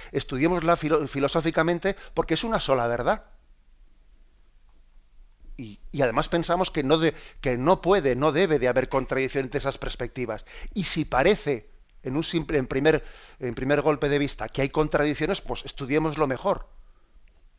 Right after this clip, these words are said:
porque no puede haberlas, ¿no? Bueno, pues las universidades europeas, como digo, fueron y nacieron como instituciones de la Iglesia. Luego ya se fueron i-, independizando y los estados, con el tiempo, fueron creando sus ministerios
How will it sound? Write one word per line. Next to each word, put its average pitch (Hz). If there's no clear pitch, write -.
porque -
no 131
puede 131
haberlas, 113
¿no? 170
Bueno, 135
pues 131
las 123
universidades 135
europeas, 143
como 135
digo, 139
fueron 151
y 123
nacieron 156
como 127
instituciones 131
de 139
la 120
Iglesia. 123
Luego 131
ya 143
se 139
fueron 143
i-, 127
independizando 127
y -
los 117
estados, 165
con 113
el 113
tiempo, 170
fueron 143
creando 139
sus 127
ministerios 127